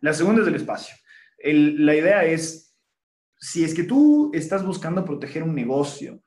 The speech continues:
en Quito o en Guayaquil, no puedes imponer una cláusula que cubra todo el Ecuador. Eso es claramente irrazonable, eh, porque no está buscando,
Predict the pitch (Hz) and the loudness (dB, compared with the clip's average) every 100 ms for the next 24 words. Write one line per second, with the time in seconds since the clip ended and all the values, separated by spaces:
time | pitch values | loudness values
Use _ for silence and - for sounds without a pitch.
0 | _ _ _ 127 127 127 160 185 - 123 | _ _ _ -10 -8 -6 -6 -8 -8 -10
1 | - 139 135 135 135 135 185 180 - 165 | -12 -8 -4 -2 -4 -4 -6 -8 -6 -4
2 | 190 214 202 170 - 139 151 160 160 - | -2 0 0 -2 -6 -6 -6 -6 -10 -14
3 | 156 147 139 139 147 - 160 143 - - | -8 -8 -4 -4 -4 -4 -6 -4 -8 -16
4 | _ _ 143 135 135 151 147 139 135 120 | _ _ -8 -8 -4 -4 -4 -4 -8 -8
5 | 156 170 - - _ _ _ _ 170 165 | -10 -12 -14 -20 _ _ _ _ -6 -4
6 | - 202 226 202 160 156 156 160 160 185 | -4 -2 -2 -2 -4 -6 -6 -8 -6 -2
7 | 165 160 160 - - _ _ - 147 143 | 0 0 -2 -6 -16 _ _ -8 -4 -4
8 | - - 165 - 175 180 190 202 202 190 | -6 -8 -6 -4 -2 0 0 0 0 0
9 | 185 - - 180 180 180 180 175 165 160 | -2 -4 -2 0 2 4 4 4 2 0
10 | - | -4